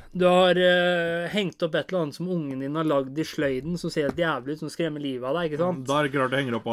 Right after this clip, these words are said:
Speaker 1: Og så,
Speaker 2: Halloween, ja.
Speaker 1: og så kjøper du ikke, kjøper man ikke ordentlig, sånn som i butikken, da. Det er bare sånne her halvferdig produserte kostymer
Speaker 2: Nei,
Speaker 1: som
Speaker 2: nei, det er
Speaker 1: blir
Speaker 2: så
Speaker 1: lagt til siden.
Speaker 2: ræva at det, og så skal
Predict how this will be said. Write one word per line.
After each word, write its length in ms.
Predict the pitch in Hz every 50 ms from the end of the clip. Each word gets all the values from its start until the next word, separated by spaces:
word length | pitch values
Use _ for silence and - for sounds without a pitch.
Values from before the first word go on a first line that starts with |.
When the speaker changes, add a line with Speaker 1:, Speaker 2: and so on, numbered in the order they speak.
| 113
Speaker 1:
Og 80 | 120 123
så, 160 | 120 123 214
Speaker 2:
Halloween, 0 |
ja. 40 | 214 202
Speaker 1:
og 20 | -
så 80 | - 190
kjøper 480 | - - 254 254 220 170 - - - 147
du 80 | 143
ikke, 240 | 135 - 190 202 202 180 -
kjøper 480 | - - 240 220 180 143 - - 147
man 160 | 147 147 143
ikke 220 | 143 135 - 208 -
ordentlig, 540 | - 151 143 131 123 120 - _ 190 185 175
sånn 80 | - 202 170
som 80 | 196 190
i 40 | 180 214
butikken, 380 | 208 - 180 160 - - 226 240
da. 140 | 254 196 - - - - - - - - - - - - -
Det 80 | 196
er 120 | 170 156 156
bare 160 | 160 202 185 -
sånne 160 | 170 160 156 156
her 80 | 147 143
halvferdig 880 | - - 220 208 175 139 127 120 - - - 139 127 135 135 143 139 -
produserte 560 | - 139 135 135 120 - - 147 131 - 131
kostymer 540 | - - - - - 202 165 135 120 139 156
Speaker 2:
Nei, 40 |
Speaker 1:
som 160 | 160 - 175 165
Speaker 2:
nei, 60 | 170 160
det 60 | 156
er 60 | 156
Speaker 1:
blir 80 | 160 170
Speaker 2:
så 140 | 170 156
Speaker 1:
lagt 180 | 127 120 113 107
til 100 | - 156
siden. 200 | 120 117 - 175
Speaker 2:
ræva 300 | 196 226 214 117 113 113
at 80 | 117 - - - - 120
det, 140 | 120 117 - - - - - -
og 120 | 208 196
så 180 | - 254 220 208
skal 160 | - - 220